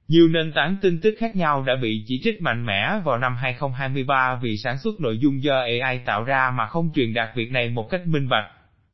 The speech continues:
Hình ảnh tạo bởi A I về các nhà lãnh đạo thế giới và các sự kiện đáng chú ý khác có rất nhiều trên mạng xã hội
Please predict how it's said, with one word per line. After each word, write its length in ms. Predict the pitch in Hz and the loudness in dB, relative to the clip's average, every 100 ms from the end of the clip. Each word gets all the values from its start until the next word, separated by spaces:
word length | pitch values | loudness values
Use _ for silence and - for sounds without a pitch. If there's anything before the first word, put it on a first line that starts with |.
| _ _ | _ _
Hình 140 | 180 | 0
ảnh 280 | 156 139 208 202 | 2 -2 -4 0
tạo 200 | 139 131 | 0 2
bởi 380 | 127 135 160 147 | 0 0 -2 -4
A 120 | 147 | 0
I 120 | 143 131 | 0 0
về 200 | 127 117 | -2 0
các 220 | 180 185 | -2 0
nhà 120 | 127 | 0
lãnh 200 | 117 151 | 0 0
đạo 180 | 127 113 | 0 0
thế 100 | 160 | -2
giới 380 | 170 175 214 226 | 2 2 2 0
và 100 | 143 | -2
các 180 | 113 185 | -2 -4
sự 220 | - 113 117 | -4 -6 -4
kiện 220 | 104 117 | -4 -2
đáng 180 | 131 170 | -2 -2
chú 120 | 175 | -2
ý 200 | 170 196 185 | 0 -2 -2
khác 160 | 202 220 | -4 0
có 100 | 214 | 0
rất 240 | 254 - | 0 0
nhiều 200 | 135 110 | 0 2
trên 140 | 127 131 | 0 0
mạng 180 | 110 104 | -2 -2
xã 80 | 135 | -2
hội 280 | 151 113 | 2 2